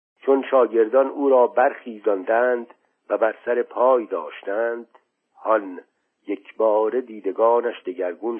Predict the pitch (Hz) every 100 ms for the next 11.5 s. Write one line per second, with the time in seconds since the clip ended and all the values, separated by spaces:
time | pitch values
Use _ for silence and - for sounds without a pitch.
0 | - 113 - _ _ _ _ - 104 139
1 | 143 - 143 139 123 - 104 107 98 92
2 | - 95 110 131 127 107 98 123 73 67
3 | - 101 117 117 127 135 - _ _ _
4 | 117 120 - - 117 113 107 104 113 -
5 | 101 - 120 127 113 - 104 - 117 120
6 | 120 - 110 113 110 104 - 101 110 117
7 | 117 113 - 110 104 - 95 95 110 110
8 | 113 120 123 - _ _ _ _ _ _
9 | _ _ _ _ _ _ _ _ - 127
10 | 156 160 135 113 95 165 185 165 156 143
11 | 113 117 120 87 82